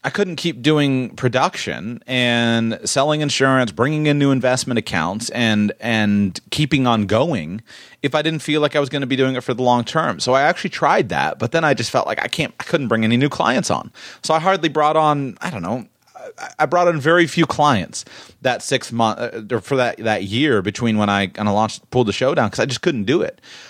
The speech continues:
Uh, I was mainly just servicing existing clients and just kinda sitting there stewing, trying to figure out, "What on earth am I gonna do?" It, it, the, so I thought about just keeping the practice going to quit and launch, but I couldn't do that. And the problem is, it was really tough to walk away from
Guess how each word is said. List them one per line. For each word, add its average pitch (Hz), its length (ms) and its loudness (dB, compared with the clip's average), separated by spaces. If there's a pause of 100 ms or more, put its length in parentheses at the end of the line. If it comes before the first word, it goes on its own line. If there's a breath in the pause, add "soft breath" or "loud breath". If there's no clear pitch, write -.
(160 loud breath)
Uh, 107 260 0 (120)
I 120 80 0
was 123 180 2
mainly 143 300 0
just 139 160 2
servicing 123 440 0
existing 110 360 -2
clients 107 380 0
and 101 40 -4
just 101 140 -4
kinda 110 160 0
sitting 131 360 0
there 90 120 4
stewing, 120 460 0
trying 110 220 -2
to 95 60 0
figure 117 280 0
out, 98 160 0
"What 120 140 2
on 123 100 2
earth 117 180 0
am 101 100 0
I 92 100 0
gonna 80 180 -6
do?" 117 260 2 (1400 loud breath)
It, - 260 2 (300)
it, - 300 -10
the, - 240 -4
so 156 120 2
I 147 40 2
thought 214 220 2
about 160 320 -2
just 127 160 -6 (160)
keeping 135 240 -2
the 117 60 -2
practice 113 360 -4
going 101 280 0
to 95 60 -6
quit - 200 -2
and 113 80 -8
launch, 104 220 0
but 104 80 -2
I 104 40 -2
couldn't 160 220 2
do 120 120 4
that. 71 260 -4 (260)
And 131 360 -2 (100)
the - 60 -12
problem 202 340 0
is, 123 140 2
it 127 60 -2
was 107 140 0
really 180 280 0
tough 95 320 0
to 123 60 -6
walk 101 280 0
away 92 280 2
from 87 460 -2